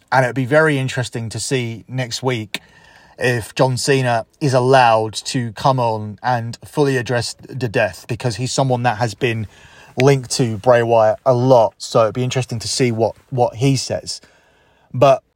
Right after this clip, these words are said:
is that then not a week too late? Maybe you should have got Cena in for this show. You definitely should have got Rollins in for this show. He shouldn't have been doing a tribute on his car. He's your champion.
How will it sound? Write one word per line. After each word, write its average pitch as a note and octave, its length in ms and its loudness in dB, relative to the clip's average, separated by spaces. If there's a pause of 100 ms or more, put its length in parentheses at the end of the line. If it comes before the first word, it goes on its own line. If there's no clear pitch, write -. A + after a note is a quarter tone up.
(120)
is D3+ 260 -2
that C#3+ 260 0
then C#3 480 -4
not C#3+ 360 -2
a C#3 60 2
week C3+ 300 -2
too C3+ 200 -2
late? B2 300 0 (760)
Maybe C#3+ 680 0
you C3+ 120 -4
should C3+ 220 -2
have B2+ 120 -4
got B2+ 180 2
Cena C3 280 -2
in B2 180 -2
for B2+ 100 -6
this D3 160 2
show. - 340 -4 (680)
You B2+ 180 -4
definitely D#3 540 2
should C3 160 -2
have B2 80 0
got A#2+ 140 2
Rollins C3 360 0
in A#2 120 -10
for A#2 100 -12
this A2+ 140 -10
show. C3 280 0
He C#3+ 180 -8
shouldn't C3+ 240 -6
have A#2+ 60 -6
been A#2+ 120 -6
doing B2 220 -4
a A#2 60 -8
tribute A#2 380 -8
on A2 60 -8
his A2 120 -10
car. B2 340 4
He's B2 100 -4
your B2+ 80 -4
champion. B2+ 520 -2